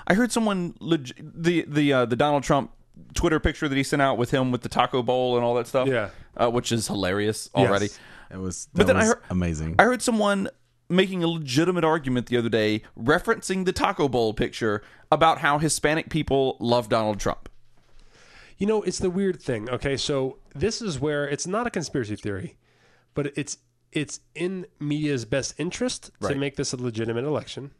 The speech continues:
Speaker 1: Sure.
Speaker 2: It's within someone's parameters
Speaker 3: Make it a close race, you mean?
Speaker 2: to make it a close race.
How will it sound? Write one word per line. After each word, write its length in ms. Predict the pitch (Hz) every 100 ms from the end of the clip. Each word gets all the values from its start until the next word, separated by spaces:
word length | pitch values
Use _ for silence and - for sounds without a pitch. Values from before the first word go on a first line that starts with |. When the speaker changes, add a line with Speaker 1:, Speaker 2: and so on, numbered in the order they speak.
| _
Speaker 1:
Sure. 280 | 180 180 214 - - - - _ _ _
Speaker 2:
It's 220 | 139 -
within 360 | 143 143 170 160
someone's 600 | - 175 180 185 185 165
parameters 840 | - 160 160 160 160 156 147 120
Speaker 3:
Make 140 | 123
it 60 | 107
a 60 | 92
close 280 | 113 101
race, 240 | 104 92 82
you 80 | 80
mean? 80 |
Speaker 2:
to 80 | 76
make 120 | 147 135
it 20 |
a 40 |
close 220 | 120 123
race. 300 | 120 101 -